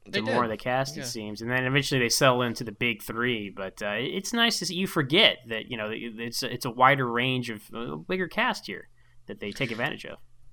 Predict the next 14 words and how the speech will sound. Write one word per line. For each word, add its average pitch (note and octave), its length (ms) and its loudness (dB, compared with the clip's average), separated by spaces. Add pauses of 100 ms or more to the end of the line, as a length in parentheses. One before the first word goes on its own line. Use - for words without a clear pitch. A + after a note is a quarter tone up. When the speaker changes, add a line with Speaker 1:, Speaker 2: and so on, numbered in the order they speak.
(140)
Speaker 1:
Yeah, B3 360 -4
I'd A#3+ 100 -2
have C#4+ 180 -2
to E3 100 -2
remember C#3+ 400 0
now, G#2 180 0
Zach. G2 300 -4
I'm A2+ 80 -2
not A#2+ 180 -4
sure. A2 220 -2
I G#2+ 60 0
know A#2 260 0
that, G2+ 380 -4
um, F#2 300 -6